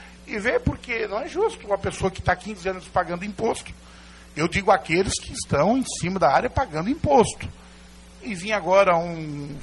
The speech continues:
certo dono lá, que é o dono da escritura, que nunca pagou imposto, porque se não tivesse pagado imposto, tinha já feito leilão, um malandrão daqueles que já tem vários aí,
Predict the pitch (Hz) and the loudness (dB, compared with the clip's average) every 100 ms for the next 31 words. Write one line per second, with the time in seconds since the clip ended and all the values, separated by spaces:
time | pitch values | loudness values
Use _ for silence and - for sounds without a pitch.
0 | - 170 165 - 175 190 214 277 285 220 | -6 0 0 0 -2 2 6 4 4 2
1 | 254 - - 147 135 135 160 160 165 185 | 2 2 -2 -2 -2 -2 -4 -4 -8 -10
2 | - 285 320 190 233 277 - 202 180 208 | -10 -8 -4 2 6 6 4 4 4 2
3 | 185 254 - - - - - - - 214 | 4 4 2 -4 -14 -18 -16 -8 -6 -4
4 | - 214 311 - 240 220 - - 196 165 | -4 0 2 2 6 8 8 8 8 8
5 | 147 143 127 240 277 - - 110 - - | 4 4 6 8 8 6 4 2 0 -16
6 | - - - - - - 226 240 185 190 | -20 -20 -20 -20 -12 -4 -2 0 2 8
7 | 208 185 190 165 196 208 233 220 254 320 | 8 8 4 0 2 0 2 2 2 0
8 | 302 - - - - - - 247 233 214 | -4 -14 -20 -20 -20 -16 -8 2 8 10
9 | 214 208 208 202 185 175 196 165 - - | 8 6 6 8 6 6 0 -6 -8 -14
10 | 170 147 156 151 165 147 151 202 - - | -10 0 0 2 -2 0 2 4 2 0
11 | 196 - | 0 0